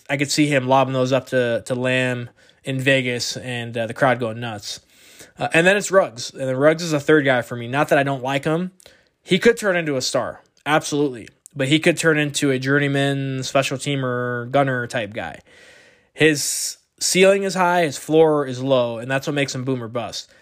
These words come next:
Again, if any one of these three guys becomes a Raider, I will be their biggest fan and supporter, and I'll be rooting for them all the way through, whether it's Ruggs, whether it's Lamb, whether it's Jeudy.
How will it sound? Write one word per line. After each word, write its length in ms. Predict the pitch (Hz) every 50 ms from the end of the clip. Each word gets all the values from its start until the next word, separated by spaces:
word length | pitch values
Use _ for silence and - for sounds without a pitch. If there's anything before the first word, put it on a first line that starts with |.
| _ _ _ _ _ _ _ -
Again, 380 | 156 151 147 147 131 117 - - -
if 200 | - 143 131 - - _ -
any 320 | 156 170 180 185 196 190
one 180 | 185 175 175 175
of 100 | 170 156
these 220 | 147 151 151 - -
three 180 | - 151 147
guys 640 | 127 131 123 123 127 135 143 151 160 165 - - - _ _ _ _ _ _ _ _ _ _ _ _ _ _ -
becomes 300 | 143 139 165 156 151 131
a 60 | 131
Raider, 520 | 117 117 123 135 139 147 160 185 196 - _ _ _ _ _ _ _ _ -
I 140 | 135 147
will 100 | 156 156
be 140 | 151 151 151
their 120 | 147 135 120
biggest 460 | 117 123 147 156 151 160 151 - -
fan 400 | - - 147 147 147 151 151 147
and 180 | 127 131 127
supporter, 480 | - - 127 - - 147 135 127 123 120
and 80 | 117 123
I'll 100 | 127 123
be 100 | 127 120
rooting 260 | 127 139 139 139 131
for 120 | - 139
them 160 | 135 131 123
all 200 | 123 127 135 139
the 80 | 139 139
way 160 | 135 135 127
through, 320 | 127 - 127 117 104 73 -
whether 260 | 117 127 123 123 120
it's 160 | 113 - -
Ruggs, 460 | 143 151 160 160 156 156 156 139 - - _ _
whether 220 | - - 120 113 110
it's 160 | 110 - -
Lamb, 440 | 135 139 143 139 139 135 135 139 - - - - _ _ _ _ _ _ _ -
whether 260 | 135 135 127 123 120
it's 160 | 113 113 -
Jeudy. 360 | 117 113 101 82 69 65 -